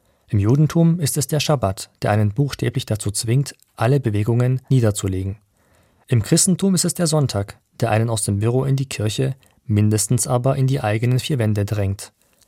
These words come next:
Der Freitag erfüllt im Islam nicht dieselbe Rolle. Lediglich das Freitagsgebet verlangt, dass man seine Arbeit für eine kurze Zeit niederlegt. Ein Ruhetag ist er deswegen noch lange nicht. So sehr ich meine abrahamitischen Nachbarn dafür beneiden könnte,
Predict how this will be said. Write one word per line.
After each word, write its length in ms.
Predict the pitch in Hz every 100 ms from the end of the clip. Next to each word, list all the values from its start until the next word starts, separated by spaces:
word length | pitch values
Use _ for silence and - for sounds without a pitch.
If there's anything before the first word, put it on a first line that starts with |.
| _ _ _ _
Der 120 | 101
Freitag 480 | - 104 104 151 139
erfüllt 340 | 139 - 139
im 80 | 143
Islam 380 | 135 - 123 135 143
nicht 280 | 127 - 151
dieselbe 360 | 143 139 113
Rolle. 360 | 101 98 90 101 _ _ _ _ _ _ _
Lediglich 500 | 117 170 202 147 -
das 180 | 113 -
Freitagsgebet 720 | 101 104 135 - 147 143 139
verlangt, 460 | 147 135 147 143 - _ _ -
dass 200 | 104 -
man 120 | 135
seine 280 | 131 131 107
Arbeit 340 | 104 117 123
für 120 | -
eine 180 | 120 127
kurze 360 | - 110 - 131
Zeit 240 | 127 123
niederlegt. 600 | 135 110 95 90 - - _ _ _ _ _ _ _
Ein 180 | - 107
Ruhetag 640 | 98 175 185 - 117 - -
ist 180 | 135 -
er 60 |
deswegen 460 | 127 127 - 104 120
noch 160 | 131 123
lange 240 | 101 98
nicht. 340 | 92 - - - _ _ _ _ _ _
So 120 | - 107
sehr 200 | 117 196
ich 140 | -
meine 180 | 147 135
abrahamitischen 680 | 127 127 117 147 151 127 117
Nachbarn 360 | 123 - 120
dafür 240 | 120 113 110
beneiden 420 | 104 101 143 117
könnte, 420 | 104 98 120 135